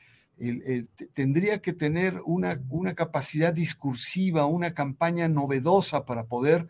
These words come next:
escamotear lo que no ha podido hacer en noventa años en materia de pobreza, de marginalidad y sobre todo de seguridad. Entonces, no la tiene fácil el pri. Sin embargo, a diferencia de todos los partidos,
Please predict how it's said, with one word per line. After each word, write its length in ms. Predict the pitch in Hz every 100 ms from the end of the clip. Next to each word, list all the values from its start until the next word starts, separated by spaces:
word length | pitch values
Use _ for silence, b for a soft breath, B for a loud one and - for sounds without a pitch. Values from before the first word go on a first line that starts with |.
| B B B
escamotear 760 | 143 139 - 139 135 135 170 180
lo 160 | 175 -
que 120 | 131
no 160 | 156
ha 100 | 190
podido 360 | 180 151 180 175
hacer 240 | 147 170
en 160 | 156 151
noventa 420 | 127 156 156 160
años 320 | 151 170 170 b b b b
en 120 | 123 127
materia 380 | 127 160 170 151
de 100 | 131
pobreza, 640 | 123 117 151 165 - 120
de 100 | 110
marginalidad 800 | 110 - 117 104 104 117 156 175
y 140 | 135
sobre 240 | - 120
todo 220 | - 151 147
de 100 | 123
seguridad. 560 | 123 127 - 147 170 - - b b b b 147
Entonces, 380 | 190 196 202
no 200 | 175 180
la 120 | 226 -
tiene 220 | 214 190
fácil 400 | 190 190 - 123
el 100 | 104
pri. 220 | - - _ _ - 131 -
Sin 260 | - 160
embargo, 560 | 165 165 214 202 202 -
a 100 | 131
diferencia 680 | 131 123 147 170 190 185 165
de 160 | 131 143
todos 400 | - 233 214 175
los 180 | -
partidos, 600 | - 110 123 101 131 -